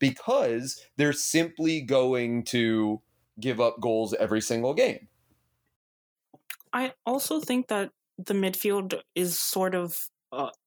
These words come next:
Speaker 2: i-, implicated in this. I don't know if that's the right word, but I think,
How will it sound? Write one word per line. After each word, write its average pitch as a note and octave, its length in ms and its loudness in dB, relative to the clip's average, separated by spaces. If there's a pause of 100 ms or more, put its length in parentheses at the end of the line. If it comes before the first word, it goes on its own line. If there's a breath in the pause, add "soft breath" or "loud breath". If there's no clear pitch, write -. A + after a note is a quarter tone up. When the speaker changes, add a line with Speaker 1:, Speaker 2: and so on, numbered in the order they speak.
(380)
Speaker 2:
i-, C#3 140 -8
implicated B3+ 840 0
in E4+ 280 -2
this. F4 260 0
I F#3 40 0
don't F#3 80 0
know F3+ 60 -2
if F3 80 -6
that's - 220 -4
the C#3+ 80 -4
right C3 120 -4
word, C3 240 -8 (260 loud breath)
but F3 280 -2 (240 loud breath)
I G3 80 0
think, C#4 400 0